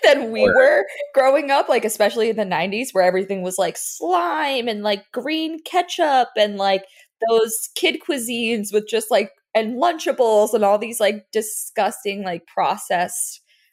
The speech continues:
Speaker 1: um, like, we were not doing it right back then. And I <laughs> feel like
Speaker 2: I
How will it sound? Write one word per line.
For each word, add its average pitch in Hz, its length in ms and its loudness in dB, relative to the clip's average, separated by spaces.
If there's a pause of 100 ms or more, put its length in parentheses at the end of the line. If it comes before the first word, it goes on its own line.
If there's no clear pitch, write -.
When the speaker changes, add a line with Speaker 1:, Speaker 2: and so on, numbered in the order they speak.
(120)
Speaker 1:
um, 143 520 0 (180)
like, 185 180 2
we 226 140 -4
were 269 120 2
not 202 400 2
doing 175 240 0
it 160 140 -2
right 151 460 2
back 165 280 2
then. 160 220 2
And 156 100 -4
I 208 100 2
<laughs> - 0 -
feel 208 200 -6 (100)
like 427 380 2 (320)
Speaker 2:
I - 0 -